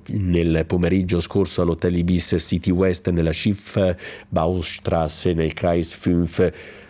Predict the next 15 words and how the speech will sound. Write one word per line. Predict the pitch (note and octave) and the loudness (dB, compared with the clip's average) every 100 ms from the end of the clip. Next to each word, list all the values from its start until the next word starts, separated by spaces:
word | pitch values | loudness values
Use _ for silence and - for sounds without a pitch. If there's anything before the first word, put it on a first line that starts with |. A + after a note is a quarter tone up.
| - | -2
Le | F2 | -2
cause | D#2+ G2+ F#2 F#2+ F2 E2+ | 0 0 2 2 2 2
del | F2+ | 2
rogo | F2 F#2 F2 | 2 2 2
non | F2 E2 | 2 0
sono | - F#2 E2+ | 0 0 0
ancora | D#2 E2+ E2 | 0 -2 -2
chiare, | - G2+ F2+ | 0 0 0
ma | D2+ | 0
la | D2+ D2+ | -2 0
polizia | E2 D#2 - F2 | 0 0 2 0
non | D#2 F#2 F#2 | 4 2 4
esclude | E2+ D#2 - F#2 F#2+ F#2+ - | 2 -2 0 0 2 0 0
l'atto | G#2 F2 - G#2 | 0 0 0 0
doloso. | F#2+ F#2 C#2+ - - - - | 2 0 0 -6 -8 -8 -8